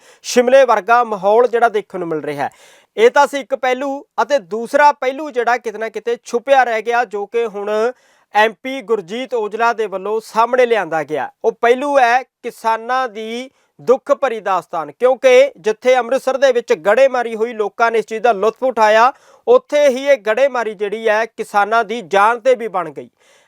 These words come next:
ਅੰਮ੍ਰਿਤਸਰ ਜ਼ਿਲ੍ਹੇ ਦੇ ਵਿੱਚ ਗੜੇਮਾਰੀ ਕਰਕੇ ਇਉਂ ਜਾਪ ਰਿਹਾ ਸੀ ਜਿਵੇਂ ਕੁਦਰਤ ਨੇ ਹਰੀਆਂ ਕਣਕਾਂ ਦੇ ਉੱਤੇ ਕੰਬਾਈਨ ਚਲਾ ਦਿੱਤੀ ਹੋਵੇ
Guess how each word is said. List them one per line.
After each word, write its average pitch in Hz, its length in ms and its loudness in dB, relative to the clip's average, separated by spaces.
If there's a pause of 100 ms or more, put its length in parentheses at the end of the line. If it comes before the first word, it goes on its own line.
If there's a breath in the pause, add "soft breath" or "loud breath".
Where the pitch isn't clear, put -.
ਅੰਮ੍ਰਿਤਸਰ 269 520 0
ਜ਼ਿਲ੍ਹੇ 240 360 -2
ਦੇ 247 140 -2
ਵਿੱਚ 220 280 -6 (520)
ਗੜੇਮਾਰੀ 233 560 2
ਕਰਕੇ 220 540 0
ਇਉਂ 254 380 -4
ਜਾਪ 220 320 2
ਰਿਹਾ 214 220 -2
ਸੀ 247 160 -8
ਜਿਵੇਂ 220 260 -4 (100)
ਕੁਦਰਤ 254 400 2
ਨੇ 220 380 0 (320)
ਹਰੀਆਂ 269 460 -2
ਕਣਕਾਂ 220 440 -8
ਦੇ 214 80 -6
ਉੱਤੇ 226 240 -8
ਕੰਬਾਈਨ 208 420 -4
ਚਲਾ 185 240 -4
ਦਿੱਤੀ 156 340 -14
ਹੋਵੇ 131 340 -18